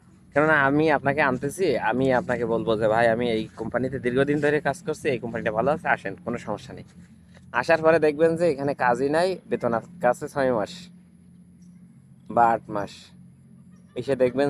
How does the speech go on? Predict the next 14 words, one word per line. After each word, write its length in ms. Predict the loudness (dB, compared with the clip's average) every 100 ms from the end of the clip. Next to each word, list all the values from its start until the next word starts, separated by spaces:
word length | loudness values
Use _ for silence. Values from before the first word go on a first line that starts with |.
| 2
যে 80 | 0
আপনার 260 | 0 -4
স্বপ্নটা 440 | -2 -2 0 0 0 -2 -20 -18 -16 -16 -18 -18 -18 -20 -20 -20 -4
স্বপ্ন 260 | -2 0
হয়ে 180 | -2 -2
গেছে, 240 | -4 -10 -10
আপনি 240 | -10 -10 -2
কানবেন। 460 | 0 0 0 -4 -6 -14 -16 -16 -18 -20 -20 -20 _ _ _ _ -20 -20 -20 _ -4
তাহলে 320 | 0 2 2 0
ভাই, 180 | 0 0
এই 140 | 0
রিস্ক 240 | -2 -6 -6
নেব 120 | -6
কেন? 180 | -6 -8